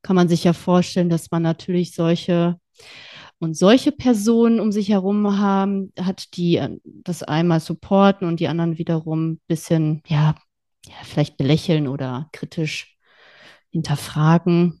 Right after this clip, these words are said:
was ja auch in Ordnung ist. Und, ähm, ja, da möchten wir halt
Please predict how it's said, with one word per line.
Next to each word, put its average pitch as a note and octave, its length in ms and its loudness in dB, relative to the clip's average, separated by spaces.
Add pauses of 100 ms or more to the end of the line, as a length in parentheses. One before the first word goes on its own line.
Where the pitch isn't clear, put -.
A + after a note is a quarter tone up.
was - 160 -8
ja D#3 80 2
auch D3+ 100 -2
in D3+ 120 -4
Ordnung C#3 480 -2 (480)
ist. - 260 -8
Und, C#3 280 -6
ähm, C3 260 -8 (180)
ja, D3+ 140 2
da D#3+ 60 2
möchten E3 360 0
wir D3+ 180 0
halt D3+ 440 -4